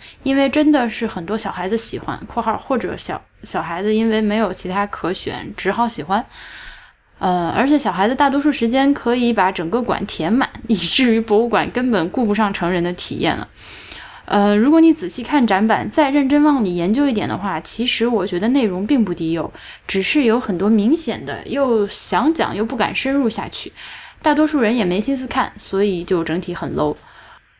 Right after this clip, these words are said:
科普让我很矛盾的一点是，讲少了似乎不是那么回事儿，也不好意思出口；讲多了大家又感觉完全不懂，也没有耐心。还是举个太阳厅的例子吧，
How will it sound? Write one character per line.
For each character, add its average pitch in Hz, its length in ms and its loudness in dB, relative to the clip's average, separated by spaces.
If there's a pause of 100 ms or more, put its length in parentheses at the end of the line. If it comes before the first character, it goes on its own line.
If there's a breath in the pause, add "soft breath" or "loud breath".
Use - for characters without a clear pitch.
(180)
科 370 180 2
普 370 240 0
让 262 180 2
我 247 80 2
很 202 160 -2
矛 170 240 2
盾 294 160 4
的 247 100 2
一 226 100 2
点 196 200 -2
是， - 320 -4
讲 220 220 2
少 - 200 0
了 - 120 -4
似 - 180 -8
乎 247 160 -4
不 220 140 -4
是 277 120 0
那 277 60 4
么 233 80 4
回 185 200 0
事 - 120 -2
儿， 240 80 2
也 175 60 0
不 226 140 -4
好 180 120 0
意 185 40 -6
思 247 100 -6
出 302 160 0
口； - 240 -6 (400 loud breath)
讲 185 220 0
多 320 180 4
了 285 180 2
大 262 220 0
家 269 180 2
又 277 140 2
感 175 180 -2
觉 190 140 0
完 220 160 2
全 240 160 -2
不 277 80 -6
懂， 170 220 -2
也 175 40 -2
没 180 140 2
有 220 80 2
耐 202 220 0
心。 240 260 -4 (460 loud breath)
还 220 180 0
是 311 100 4
举 180 160 -4
个 - 100 -4
太 - 180 -2
阳 202 180 0
厅 226 180 2
的 214 120 2
例 196 140 0
子 175 120 -2
吧， - 180 -6